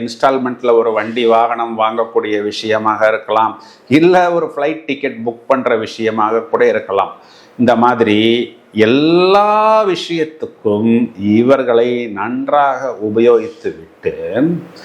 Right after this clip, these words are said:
இவர்களுக்குன்னு வரும் பொழுது எந்த ஒரு நல்லதையும் செய்யாமல் கருவேப்பிலை போல் நன்றாக உபயோகித்து பிறகு இவர்கள்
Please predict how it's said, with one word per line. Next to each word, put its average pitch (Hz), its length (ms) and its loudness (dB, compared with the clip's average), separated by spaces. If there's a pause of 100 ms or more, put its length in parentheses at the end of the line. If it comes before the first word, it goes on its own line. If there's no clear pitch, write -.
(320)
இவர்களுக்குன்னு 226 760 2 (100)
வரும் 190 280 -2
பொழுது 180 320 0 (280)
எந்த 185 400 -2 (160)
ஒரு 202 160 0 (120)
நல்லதையும் 160 680 -2 (140)
செய்யாமல் 123 840 2 (840)
கருவேப்பிலை 135 840 0 (200)
போல் 117 340 4 (300)
நன்றாக 107 680 0 (260)
உபயோகித்து 123 800 0 (320)
பிறகு 117 420 2 (200)
இவர்கள் 110 380 2